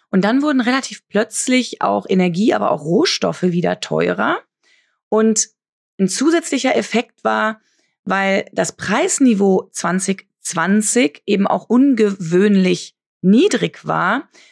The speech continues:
wirkten dann diese Preisanstiege letztlich umso stärker.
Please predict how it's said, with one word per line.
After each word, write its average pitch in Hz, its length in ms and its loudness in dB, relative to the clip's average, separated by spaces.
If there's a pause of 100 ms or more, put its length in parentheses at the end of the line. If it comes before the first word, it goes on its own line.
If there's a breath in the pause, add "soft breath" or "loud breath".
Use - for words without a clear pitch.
(120)
wirkten 226 360 0
dann 214 140 2
diese 175 240 -2
Preisanstiege 185 1160 -2
letztlich 196 420 -4
umso 202 180 -2
stärker. - 640 -6